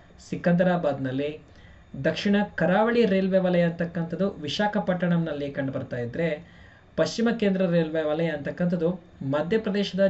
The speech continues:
ಜಬಲ್ಪುರ್ ಎನ್ನುವಂತಹ ಸ್ಥಳದಲ್ಲಿ ಕಂಡುಬರ್ತದೆ. So ಇದಿಷ್ಟು ಈ ಒಂದು ಪ್ರಮುಖ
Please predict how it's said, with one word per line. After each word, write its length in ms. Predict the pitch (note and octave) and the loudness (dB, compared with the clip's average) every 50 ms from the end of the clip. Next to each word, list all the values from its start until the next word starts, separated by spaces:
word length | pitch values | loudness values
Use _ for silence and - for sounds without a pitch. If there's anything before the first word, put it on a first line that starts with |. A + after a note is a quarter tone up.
| E3+ - | 2 0
ಜಬಲ್ಪುರ್ 640 | - E3 D#3+ E3 F3 A3 A3 A3 - A#3 A3+ A3 - | 0 -2 0 2 2 0 0 0 0 0 2 2 2
ಎನ್ನುವಂತಹ 540 | - F3+ F3 F3+ F3+ F3 F3 - - F3 F3 | 2 2 2 2 2 0 -2 -2 -2 -2 -2
ಸ್ಥಳದಲ್ಲಿ 540 | E3+ - F3 D#3+ E3 F3+ F3+ D#3+ E3 F3 - - - - - - - - - - | 0 -2 -2 0 0 0 0 0 0 -2 -4 -8 -14 -20 -20 -20 -20 -20 -18 -4
ಕಂಡುಬರ್ತದೆ. 600 | - G3 F3+ E3 C3+ C3 - A#2 - A2+ A2+ - - - - - - - - - - - - - - | 0 0 2 2 0 -2 -2 -4 -6 -8 -10 -10 -12 -16 -20 -20 -20 -20 -20 -20 -20 -20 -20 -8 0
So 100 | - G3+ | 2 2
ಇದಿಷ್ಟು 580 | F#3 G#3+ A#3+ A#3+ - - G3+ F#3 G#3+ A3+ - - - - - | 4 4 2 0 0 0 2 2 2 2 -2 -6 -14 -8 -4
ಈ 180 | F3+ G#3+ A3+ | -2 0 0
ಒಂದು 540 | A#3 G#3+ G#3+ G#3 G3+ G3 A3 B3 - - - - - - - - - - - | 2 2 0 2 2 2 2 0 0 -4 -10 -20 -20 -20 -20 -20 -20 -16 -2
ಪ್ರಮುಖ 340 | - E3+ E3+ F3+ F#3 F3 - | 0 2 4 4 2 2 4